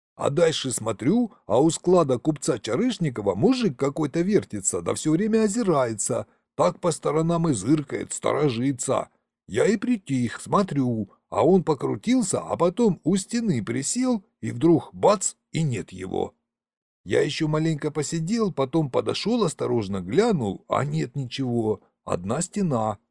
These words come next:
Но там точно, Федь, кто-то был, и чужим пахнуло".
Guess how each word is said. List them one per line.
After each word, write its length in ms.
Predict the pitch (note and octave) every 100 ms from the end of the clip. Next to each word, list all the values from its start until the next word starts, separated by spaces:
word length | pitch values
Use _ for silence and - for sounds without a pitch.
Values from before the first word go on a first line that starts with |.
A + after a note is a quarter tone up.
| _ _ _ _ -
Но 160 | B2+
там 340 | C3 C#3+ D3+ B2
точно, 520 | - B2+ C#3 D#3+ D3+
Федь, 260 | - C#3 -
кто-то 400 | - C#3+ B2+ C3
был, 400 | C#3 A#2+ E2+ - _ _
и 160 | G#2 C3
чужим 520 | - G#3 C#3+ C#3+ C3
пахнуло". 920 | - D3+ - B2 A2 G#2 G2+ G2+ G2+